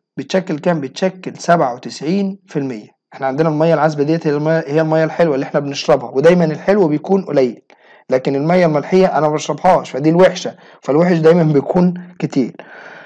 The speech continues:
فالماء الملحي بيشكل سبعة وتسعين في المية من إجمالي الماء،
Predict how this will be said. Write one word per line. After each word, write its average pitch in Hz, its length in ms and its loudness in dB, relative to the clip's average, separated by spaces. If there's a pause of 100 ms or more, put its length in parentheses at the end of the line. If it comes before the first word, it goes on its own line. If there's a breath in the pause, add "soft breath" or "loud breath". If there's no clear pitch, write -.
(120)
فالماء 190 320 4
الملحي 202 560 0
بيشكل 147 540 -2
سبعة 160 400 0
وتسعين 131 440 -6
في 175 120 -6
المية 190 440 -6 (420)
من 180 300 -2
إجمالي 139 540 -4
الماء، 120 320 -12